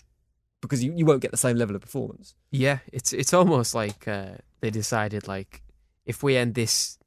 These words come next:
Speaker 2: if we end this season, if, if we, sorry, if we end this weekend bottom of the pile, he's going.
Speaker 1: Mm.
Speaker 2: And he's got him off the bottom of the pile at five o'clock, and then Newcastle draw with Brighton and put him back on the <laughs> bottom.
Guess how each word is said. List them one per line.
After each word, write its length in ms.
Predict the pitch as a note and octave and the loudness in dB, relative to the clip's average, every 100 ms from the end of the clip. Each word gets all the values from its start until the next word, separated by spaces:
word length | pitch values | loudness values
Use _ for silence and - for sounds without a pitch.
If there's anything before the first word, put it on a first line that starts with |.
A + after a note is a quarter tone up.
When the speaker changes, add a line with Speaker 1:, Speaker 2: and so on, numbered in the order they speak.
| _ | _
Speaker 2:
if 140 | - - | -8 -2
we 120 | D3 | 2
end 160 | C3 | 2
this 160 | A#2+ A#2+ | 2 2
season, 600 | - C3+ B2 A2 A#2 G#2+ - - | 2 2 0 -2 -4 -6 -10 -8
if, 200 | D3 - | -6 -6
if 100 | B2+ | -6
we, 80 | C3+ | -4
sorry, 240 | - A2 | -2 0
if 140 | G#2 D3+ | 0 0
we 100 | C#3 | 0
end 140 | A#2+ | 2
this 180 | B2 - | 0 0
weekend 640 | B2+ A#2+ - A#2 A2 G2+ - - | 0 0 0 -2 -2 -6 -6 0
bottom 240 | B2+ A2+ | 0 0
of 80 | G#2 | -2
the 100 | A2 _ | -4 _
pile, 400 | - C3 G#2 - - _ _ _ | -4 -2 0 -4 -16 _ _ _
he's 180 | - G#2+ | -4 -4
going. 380 | - A#2 A#2+ A2+ - - | 0 2 2 -2 -10 -8
Speaker 1:
Mm. 240 | G#2 G2 F#2+ | -4 -2 0
Speaker 2:
And 120 | A#2 | 2
he's 120 | A2+ | 2
got 200 | - C3 | 4 4
him 100 | C3 | 4
off 120 | B2 | 2
the 80 | C3+ | 2
bottom 220 | B2+ - | 0 0
of 80 | B2 | 0
the 60 | A#2+ | 0
pile 360 | C3+ B2 A#2 | 0 2 0
at 100 | A2 | -2
five 280 | - A#2+ A2+ | 0 0 0
o'clock, 340 | A2 C3 G#2+ | 0 0 0
and 100 | A#2+ | -2
then 120 | A2 A2 | -2 0
Newcastle 420 | A#2+ - A#2+ B2 | 0 0 -2 -2
draw 220 | G#2 A#2+ | 0 0
with 160 | G#2+ G2+ | 0 0
Brighton 460 | B2+ B2+ - G2+ - | 0 0 -4 -10 -8
and 160 | A2 | -6
put 160 | A2 A#2 | -2 -2
him 80 | A2 | 0
back 240 | A2+ - | 0 0
on 140 | C3 C3+ | 2 4
the 260 | C3+ D#3+ | 4 4
<laughs> 20 | |
bottom. 300 | D3 B2+ - | 2 2 2